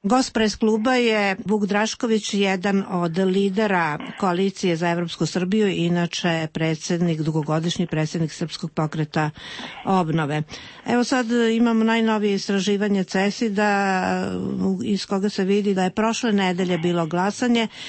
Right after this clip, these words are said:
da bi radikali vodili. Nije velika razlika s obzirom na broj stanovnika u Srbiji, nekih sto deset hiljada, i zna se da se u stvari dosta sveta u poslednjem danu pred izbore odlučuje za koga će da glasa. Kako vi procenjujete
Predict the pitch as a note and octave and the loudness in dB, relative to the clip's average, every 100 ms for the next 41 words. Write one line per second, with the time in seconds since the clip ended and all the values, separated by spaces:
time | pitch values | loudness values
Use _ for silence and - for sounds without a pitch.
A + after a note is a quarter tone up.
0 | - - F#3 G#3 G#3+ G#3+ F#3 E3+ E3+ F3+ | -16 -6 0 0 2 0 0 -2 0 0
1 | F#3 F#3+ F3+ E3+ D#3 F3 D3+ D3 - - | 2 2 2 0 0 0 0 -2 -6 -6
2 | A3 A#3 A3 F#3 F#3 E3+ D#3 F3 E3+ E3+ | 0 2 2 2 0 0 -2 0 0 0
3 | G3 E3+ F#3 F3 E3 E3+ E3+ E3+ E3 F3 | 0 -2 0 0 0 0 0 0 0 0
4 | E3 E3+ E3+ E3+ E3 D#3 - E3+ F3 D#3 | 0 0 2 0 -2 -4 -2 -2 -2 -2
5 | D3+ D#3 - E3 D#3+ D#3+ D#3+ - F3+ F#3+ | -2 -4 -2 -2 0 -2 -6 -2 0 2
6 | G#3+ G3+ - - - - E3+ F3 F#3+ F#3 | 2 0 -2 -12 -14 -2 0 2 2 2
7 | F#3+ E3+ E3+ F#3 E3+ - F3+ F3 F#3 E3 | 0 0 0 0 -2 0 0 0 0 0
8 | F3 F3+ - F3 F3+ F3 E3+ F3+ - - | 0 -2 -4 -6 0 0 0 -4 -6 -6
9 | E3 - E3 D#3 E3+ D#3+ D3+ C#3+ D3 D3+ | -6 0 0 0 0 2 2 0 0 0
10 | C#3+ D3+ C#3+ D3 C#3+ D#3 D3 D3+ E3+ F3 | -2 -4 -2 -2 -2 -2 -2 0 0 0
11 | - F3 C#3 D3+ D#3+ D3+ D3+ - D3 C#3 | 0 0 0 -2 -2 -2 -2 -2 -2 -2
12 | C#3 C3+ D3+ - - - - B3+ C4+ A3+ | -2 -2 -4 -6 -12 -12 -2 0 2 2
13 | - D#3+ E3 D#3 D3 - | 2 -2 0 2 2 -2